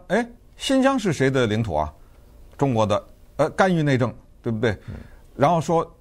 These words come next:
Speaker 1: 呃，区域的军事威胁，那中国说我们没有威胁啊，我威胁谁了？比如说啊，啊好，钓鱼岛，这个在日本叫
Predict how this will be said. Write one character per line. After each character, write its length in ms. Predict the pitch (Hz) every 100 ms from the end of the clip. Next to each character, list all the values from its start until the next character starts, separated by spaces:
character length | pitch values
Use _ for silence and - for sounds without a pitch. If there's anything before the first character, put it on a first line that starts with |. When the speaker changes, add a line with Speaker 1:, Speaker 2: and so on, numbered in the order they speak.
| - - - - -
Speaker 1:
呃， 160 | 117
区 280 | 107 - 220
域 200 | 190 165
的 200 | 117 107 - - -
军 220 | - 180
事 120 | 165 127
威 120 | 143
胁， 240 | 107 92 - - - - - - - - -
那 140 | 135
中 220 | 120 160
国 200 | 120 123
说 300 | - 139 135 - -
我 120 | 113
们 180 | 117 120 120
没 140 | 123
有 80 | 190
威 140 | 123 120
胁 140 | 104
啊， 120 | 92 90 - - - - - - - -
我 120 | 127
威 140 | 123 180
胁 140 | 165
谁 120 | 139 120
了？ 140 | 156 - - -
比 80 | 98
如 120 | 104
说 160 | 113 113
啊， 140 | 92 85 - -
啊 80 | -
好， 380 | 113 101 113 - - - - -
钓 180 | - 165
鱼 80 | 208
岛， 240 | 143 78 120 - - - - -
这 100 | 147
个 80 | 131
在 100 | 135
日 120 | 147
本 120 | 107
叫 160 | 104